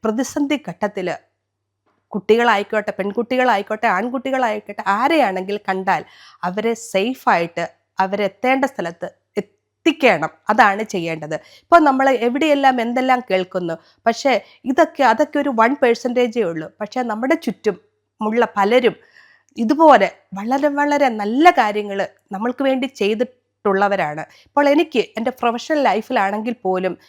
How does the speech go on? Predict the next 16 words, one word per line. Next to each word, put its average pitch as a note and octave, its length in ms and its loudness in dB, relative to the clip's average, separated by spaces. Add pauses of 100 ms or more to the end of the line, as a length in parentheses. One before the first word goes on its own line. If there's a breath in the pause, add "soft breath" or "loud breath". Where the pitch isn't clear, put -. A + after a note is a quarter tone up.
(180 soft breath)
എനിക്ക് F#4+ 320 2 (400)
ഒരു D#4 140 4
പ-, B3 280 4
എൻ്റെ C4 200 0 (260)
മെയിൽ A#3 280 -2
ഫ്രണ്ട്സിനോട് A#3+ 800 -4
പറ്റി A3+ 340 -6 (240)
എനിക്കൊരു D4+ 460 -2
പരാതിയുമില്ല. G#3 840 0 (340 loud breath)
ജോലിയിൽ A#3+ 420 6
എപ്പോഴും A3+ 380 -2 (140)
വളരെ A3+ 300 -2
കോപ്പറേറ്റീവും G#3 880 -6 (160)
വളരെ C#4 320 4 (100)
ഹെൽപ്ഫുള്ളുമായിട്ടുള്ള, G3+ 1040 -4 (1200 loud breath)
അങ്ങനെയാണ് A#3+ 520 0